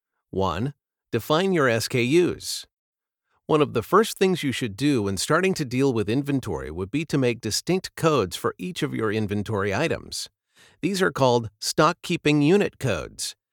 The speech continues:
and they allow you to better organize, track, and analyze your stock. For example, if you have identical materials coming in from different suppliers, having an S K U system ensures that the materials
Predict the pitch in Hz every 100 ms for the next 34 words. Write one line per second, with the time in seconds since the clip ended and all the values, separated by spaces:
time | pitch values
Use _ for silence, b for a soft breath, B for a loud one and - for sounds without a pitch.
0 | _ _ - 113 120 113 143 220 190 147
1 | 107 113 104 113 147 156 151 147 147 -
2 | - - 165 160 90 - _ - 120 101
3 | 156 196 110 82 90 104 - 180 69 -
4 | - _ _ _ _ _ _ 123 104 90
5 | 143 175 101 73 - _ 113 113 113 123
6 | 120 110 92 165 220 185 156 120 - 165
7 | 131 87 - 143 147 135 127 - 101 113
8 | 165 180 160 120 - 151 185 87 - -
9 | - _ _ _ _ 135 147 123 113 -
10 | 175 - 160 117 139 226 - 101 - 90
11 | 90 113 - 165 156 - 120 - 101 85
12 | 196 226 135 69 85